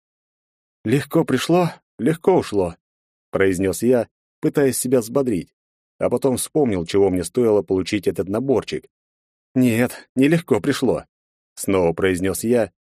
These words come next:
понимая, что из того ужаса я вынес только право попасть в бастион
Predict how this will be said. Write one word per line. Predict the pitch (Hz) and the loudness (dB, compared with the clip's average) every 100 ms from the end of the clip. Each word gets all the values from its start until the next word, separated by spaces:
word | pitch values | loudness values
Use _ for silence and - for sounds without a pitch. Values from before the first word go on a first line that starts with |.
| _ - | _ -4
понимая, | 147 143 143 127 | 0 2 2 0
что | 107 101 | -2 -4
из | 90 | -2
того | 98 95 - | 0 0 0
ужаса | 147 143 101 - 82 - | 0 0 0 -2 -4 -4
я | 123 139 | 0 2
вынес | 139 135 - | 2 0 -2
только | 113 98 98 | -4 -2 -2
право | 90 101 92 | 0 2 2
попасть | 85 85 95 82 | 0 -2 -2 -4
в | |
бастион | 85 90 - 101 117 107 | -8 -8 -4 -2 -2 -4